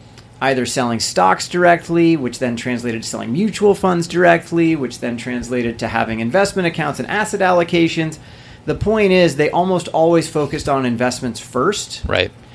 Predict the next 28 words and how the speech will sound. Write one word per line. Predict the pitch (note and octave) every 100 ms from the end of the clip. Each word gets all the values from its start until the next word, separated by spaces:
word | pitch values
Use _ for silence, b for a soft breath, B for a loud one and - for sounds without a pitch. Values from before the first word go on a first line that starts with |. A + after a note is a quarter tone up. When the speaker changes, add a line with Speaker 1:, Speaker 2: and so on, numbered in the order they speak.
| B
Speaker 1:
And | - D#3+
so | F3+ E3+ D#3 B B
one | D#3+ G#3+
of |
the | A#3+
things | - G3+
you | F3+
wanna | E3
be | D3
mindful | C3+ C#3 E3 E3+ D#3+ C#3
of | B2 A#2+ A#2+
when | B2
you | A#2
go | B2+ B2
talk | B2 A#2+ A#2+
to | C3+
an | C3
advisor | D3+ A3+ A3 E3
is, | D#3
are | - D#3+
you | D#3+ B3
gonna | C#4 -
focus | - G3 - F3+ - - - - D#3+
almost | F3 F3+ E3+
exclusively | D3 - - D#3+ F#3 F3+ F3 E3+
on | D3+ D3
my | C3+
investments? | B2 A2+ C3 C#3 F3 F3+ F3+ -